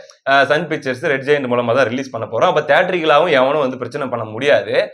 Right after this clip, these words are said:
அதனால நாங்க வந்து பயங்கரமா, கம்பீரமா இந்த இடத்துல நாங்க நின்னுப்போம். ஆனா வந்து ஆந்திரான்னு வரும்போது நாங்க போய் அப்படியே படுத்துருவோம் அப்படிங்கிறது என்ன விதமான ஒரு மனநிலை? இவ்வளவுதான் உங்களுடைய,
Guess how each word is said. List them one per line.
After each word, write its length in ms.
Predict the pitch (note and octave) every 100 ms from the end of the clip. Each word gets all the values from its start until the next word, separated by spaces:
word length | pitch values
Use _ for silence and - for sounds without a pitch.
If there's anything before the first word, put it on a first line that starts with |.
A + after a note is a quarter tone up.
| - _ -
அதனால 420 | D3+ G#3+ G3+ G#3
நாங்க 280 | E3+ D#3+ C3+
வந்து 320 | C3 D3 B2
பயங்கரமா, 420 | B2 C3 C3 C3 A#2+
கம்பீரமா 520 | B2 A#2+ C#3+ A#2 C3+
இந்த 160 | A2+ G#2+
இடத்துல 160 | C3+
நாங்க 180 | A2+ A2+
நின்னுப்போம். 680 | A2+ D3 C3 G#2 G2 G#2 E2+ _ _ _ _ _
ஆனா 340 | F3 G#3+ A3+
வந்து 260 | F3+ F3+ A#3+ G#3+ F3
ஆந்திரான்னு 500 | D#3 G3+ F#3+ F#3+ E3
வரும்போது 460 | D3 C#3+ B2 A#2 A3 C#4+ - _
நாங்க 240 | D#3+ E3+
போய் 140 | D#3+ G#3
அப்படியே 320 | C#3 C#3+ E3
படுத்துருவோம் 640 | F3+ - D#3 D#3+ C#3 C#3
அப்படிங்கிறது 600 | A2+ G#2+ G2+ F#2+ B2+ G#3
என்ன 320 | A#2 D3+ A3+
விதமான 500 | A3 F3+ E3 D3 D#3
ஒரு 220 | D#3 C3 A#2
மனநிலை? 440 | A#2 C#3 A2+ C#3 G3+ - _ _ _ _
இவ்வளவுதான் 420 | D3+ G3 G#3 A3+
உங்களுடைய, 420 | G3+ E3 D#3 D3